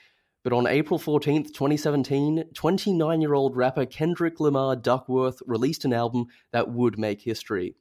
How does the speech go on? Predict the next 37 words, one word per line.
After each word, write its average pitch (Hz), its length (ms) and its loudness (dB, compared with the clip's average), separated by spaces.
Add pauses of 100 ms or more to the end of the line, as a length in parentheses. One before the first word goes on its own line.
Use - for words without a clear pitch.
(480)
For 131 100 -2
the 123 80 2
first 131 300 0
time 131 240 0
ever, 131 240 0
an 123 180 0
album 143 440 0
of 120 180 -4
popular 160 480 -2
music 127 540 0
was 123 120 2
awarded 120 440 0
the 117 40 -2
Pulitzer 120 440 -2
Prize, 104 440 -2 (300)
an 113 100 -2
achievement 127 460 0
and 123 160 0
honor 127 240 2
that 123 180 -2
for - 140 -4
over 139 220 4
a - 140 2
hundred 165 420 0
years 131 400 2
had 120 180 0
been 127 140 2
reserved 123 500 2
only 143 400 2
for - 140 -6
the 113 180 -2
operas, 127 540 0 (260)
classical 131 460 -4
symphonies, 127 560 0
and 117 180 -2
jazz 127 320 0
albums 110 480 -2